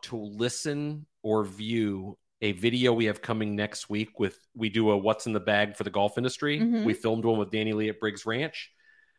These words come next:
Speaker 1: Uh, they, we have that done, and I think that people are gonna enjoy seeing that. Why are you laughing?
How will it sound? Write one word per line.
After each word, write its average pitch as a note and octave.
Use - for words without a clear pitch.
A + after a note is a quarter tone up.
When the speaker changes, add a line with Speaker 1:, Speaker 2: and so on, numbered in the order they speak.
Speaker 1:
Uh, G#2
they, A2
we G#2
have G#2+
that G#2
done, A#2
and G2
I G2
think -
that G2
people G2+
are F#2+
gonna F#2+
enjoy F#2
seeing F2+
that. -
Why G#2
are G2
you G2+
laughing? F#2